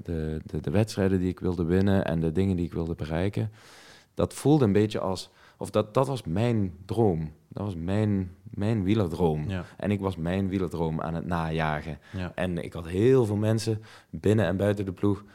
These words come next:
Speaker 1: die mij daarbij hielpen en, en die,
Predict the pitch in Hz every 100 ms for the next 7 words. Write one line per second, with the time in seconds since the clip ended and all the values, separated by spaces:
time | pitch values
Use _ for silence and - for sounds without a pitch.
0 | - _ 98 92 87 90 87 87 - 82
1 | 82 85 82 110 123 127 110 90 90 -
2 | 87 87 90 87